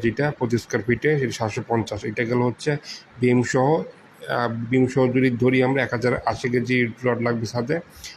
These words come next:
আর বিম ছাড়া যদি বলা হয়, শুধুমাত্র ছাদে বিম প্লাস ছাদ, তাহলে এক হাজার আশি কেজি রড লাগবে। আর বিম ছাড়া যদি হয়, তাহলে সাতশো পঞ্চাশ কেজি রড লাগবে। আচ্ছা, একটা হচ্ছে রডের হিসাব যেটা আমরা করি, এটাতে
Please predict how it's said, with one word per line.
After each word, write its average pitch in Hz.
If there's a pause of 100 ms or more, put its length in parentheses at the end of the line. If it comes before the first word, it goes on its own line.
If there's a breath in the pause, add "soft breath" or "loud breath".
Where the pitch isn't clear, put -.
আর 123 (100)
বিম 131
ছাড়া 131
যদি 131
বলা 117
হয়, 120
শুধুমাত্র 127
ছাদে 120 (1300)
বিম 135
প্লাস 143
ছাদ, 113 (500 loud breath)
তাহলে 127
এক 143
হাজার 120
আশি 117
কেজি 117
রড 113
লাগবে। 113
আর 107
বিম 120
ছাড়া 117
যদি 117
হয়, 135
তাহলে 117
সাতশো 113
পঞ্চাশ 110
কেজি 107
রড 107
লাগবে। 110 (520 loud breath)
আচ্ছা, 113
একটা 117
হচ্ছে 131
রডের 123
হিসাব 131
যেটা 120
আমরা 131
করি, 117
এটাতে 117